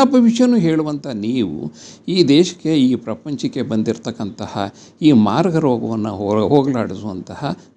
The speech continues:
ಬಗ್ಗೆ ಯಾಕೆ ನೀವು ಹೇಳೋದಿಲ್ಲ? ಏನಾದ್ರೂನುವೆ ನಿಮ್ಮ ಜಾತಕದ ಮೂಲಕ ಅಥವಾ ನೀವು ಹೇಳಿದ್ದೇನಾದರೂ ನಡೀತು ಅಂತ ಅಂದರೆ, "ಹೌದು, ಈಗಾಗಲೇ ನಾನು ಮುಂಚಿತವಾಗಿ ಇದನ್ನು ತಿಳಿಸಿದ್ದೆ,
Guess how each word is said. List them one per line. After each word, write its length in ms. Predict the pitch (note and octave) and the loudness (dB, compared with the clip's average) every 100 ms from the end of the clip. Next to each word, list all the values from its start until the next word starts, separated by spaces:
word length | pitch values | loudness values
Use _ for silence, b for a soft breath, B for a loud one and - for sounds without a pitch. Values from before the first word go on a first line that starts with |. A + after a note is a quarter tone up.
| A2 | -6
ಬಗ್ಗೆ 400 | C3+ F3 E3 G3 | 2 2 6 6
ಯಾಕೆ 300 | C3 D3+ - | 6 0 -4
ನೀವು 140 | A#2+ F2 | -6 -4
ಹೇಳೋದಿಲ್ಲ? 440 | F2+ F2 E2+ G#2 | -4 -6 -6 -2
ಏನಾದ್ರೂನುವೆ 880 | A#2+ C#3 G3 G3+ F#3 F#3+ F3+ E3 E3+ | 0 2 2 0 0 2 4 4 2
ನಿಮ್ಮ 420 | C#3 C#3 C#3+ C3+ B B B - | 0 0 -2 -2 B B B -6
ಜಾತಕದ 480 | C3+ B2+ C3+ C3+ C3 | -2 0 0 0 2
ಮೂಲಕ 340 | B2 A2+ A#2 | 2 0 -4
ಅಥವಾ 280 | A#2+ A2+ A2+ | -6 -2 0
ನೀವು 240 | G#2+ G#2+ | 2 2
ಹೇಳಿದ್ದೇನಾದರೂ 720 | A#2 B2 C3+ A#2+ A2+ A2 A2 | 0 -2 -2 -2 -2 -2 -4
ನಡೀತು 460 | G#2 F#2 B2+ C#3+ D3+ | -4 2 2 2 0
ಅಂತ 160 | A#2+ | 0
ಅಂದರೆ, 220 | B2 A2 G#2 | -2 -2 -2
"ಹೌದು, 340 | C3 B2 B2+ | 2 2 4
ಈಗಾಗಲೇ 440 | A#2+ G#2+ G#2+ B2 | 2 2 -2 -2
ನಾನು 220 | A2+ A2 G#2 | -4 -4 -2
ಮುಂಚಿತವಾಗಿ 720 | A2 A#2 G#2+ A2+ G2+ G2+ - B B - | -2 -4 -6 -8 -6 -8 -8 B B -10
ಇದನ್ನು 240 | A2+ A2 G2 | -2 0 4
ತಿಳಿಸಿದ್ದೆ, 600 | B2 B2 B2+ G2+ A#2 | 4 4 2 0 -2